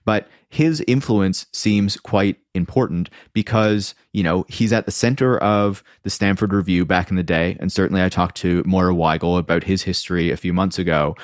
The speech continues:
But the PayPal mafia, this group of people who's at PayPal, as you were describing, who come out of it, who have a lot of influential companies, tech companies that get founded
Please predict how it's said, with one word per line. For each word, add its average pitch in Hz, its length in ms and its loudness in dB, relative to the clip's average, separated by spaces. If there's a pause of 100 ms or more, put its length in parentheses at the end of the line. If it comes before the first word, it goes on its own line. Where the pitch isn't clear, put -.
(480)
But 120 500 0
the 104 100 0
PayPal 143 460 2
mafia, 87 560 0
this 92 180 -2
group 123 240 0
of 120 140 -2
people 90 320 0
who's 90 180 0
at 110 200 0
PayPal, 82 480 -2
as 107 180 0
you 120 60 0
were 110 80 2
describing, 85 500 0
who 82 100 -4
come 135 320 0
out 113 160 2
of 87 120 -2
it, 73 200 -2 (220)
who 104 320 2 (440)
have 117 200 -2
a 104 60 2
lot 92 220 2
of 135 280 0 (160)
influential 113 920 0
companies, 98 500 0
tech - 220 -2
companies 95 440 2
that - 200 -2
get - 120 0
founded 101 500 2